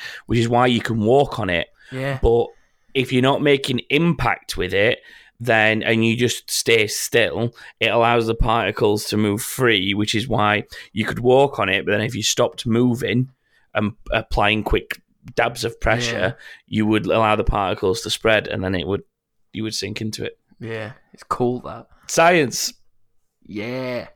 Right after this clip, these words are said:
Speaker 1: Mm. Um, that's a sidetrack. <laughs>
Speaker 2: <laughs> Just a little bit.
Speaker 1: Um, so Red Dead Redemption two's making lots of money. Yay.
Speaker 2: And bowling
Speaker 1: Um,
Speaker 2: balls. Crushed. Cool.
Speaker 1: And bowling balls and shit.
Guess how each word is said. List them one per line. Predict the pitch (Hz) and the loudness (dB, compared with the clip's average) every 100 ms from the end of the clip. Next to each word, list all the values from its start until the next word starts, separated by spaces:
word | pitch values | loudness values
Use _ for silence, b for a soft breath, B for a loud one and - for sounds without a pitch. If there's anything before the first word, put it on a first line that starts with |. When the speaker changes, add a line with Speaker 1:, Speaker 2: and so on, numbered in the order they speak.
| _ _ _ - | _ _ _ -12
Speaker 1:
Mm. | 104 107 B B _ _ _ _ - - | -10 -10 B B _ _ _ _ -20 -2
Um, | 107 110 110 110 113 - B B B B | 2 4 4 2 0 -4 B B B B
that's | - 113 | -4 0
a | - | 0
sidetrack. | - 98 95 101 113 - - _ | 2 0 0 0 0 -2 -10 _
<laughs> | |
Speaker 2:
<laughs> | - | -2
Just | - 381 - 339 - 285 165 170 170 117 123 | 2 4 4 6 8 6 6 2 0 0 -4
a | |
little | 104 107 | -4 -4
bit. | 95 104 113 | -4 -4 2
Speaker 1:
Um, | 131 | 2
so | 196 143 | 4 4
Red | 143 147 | 4 4
Dead | 143 | 2
Redemption | 143 131 - 151 135 139 131 | 2 -2 0 2 2 2 0
two's | 143 135 131 117 - - | 2 4 4 2 -2 -2
making | 135 123 123 | 0 2 2
lots | 113 | 2
of | 117 | 2
money. | 117 107 107 - | 2 2 -2 -2
Yay. | - 143 117 - B B | 2 2 2 -4 B B
Speaker 2:
And | 127 117 - | -6 -6 -6
bowling | - 135 131 131 | 2 4 6 2
Speaker 1:
Um, | |
Speaker 2:
balls. | - 87 123 - _ _ - | -2 -8 -10 -14 _ _ -10
Crushed. | 113 98 - - - - | -8 -8 -12 -20 -20 -10
Cool. | - 98 131 | -6 -2 0
Speaker 1:
And | 139 | 2
bowling | 127 120 | 4 4
balls | 110 104 | 4 2
and | 101 | 0
shit. | 104 98 - | 0 -2 -2